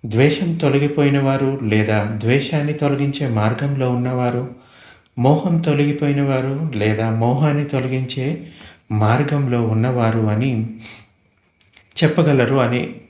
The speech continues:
మిమ్మల్ని అడిగితే, గృహపతులారా, మీరు ఆ తైర్తిక పరివ్రాజకులకు ఇలా చెప్పాలి,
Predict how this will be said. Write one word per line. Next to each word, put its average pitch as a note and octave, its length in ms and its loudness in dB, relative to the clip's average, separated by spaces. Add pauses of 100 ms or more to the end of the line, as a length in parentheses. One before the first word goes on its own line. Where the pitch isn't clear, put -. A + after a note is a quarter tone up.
మిమ్మల్ని C3 340 0
అడిగితే, A#2 600 -2 (960)
గృహపతులారా, B2 800 2 (640)
మీరు D#3+ 480 0 (380)
ఆ B2+ 260 0
తైర్తిక A#2+ 680 0 (120)
పరివ్రాజకులకు C3 1400 -2
ఇలా B2 200 0
చెప్పాలి, A2 520 -2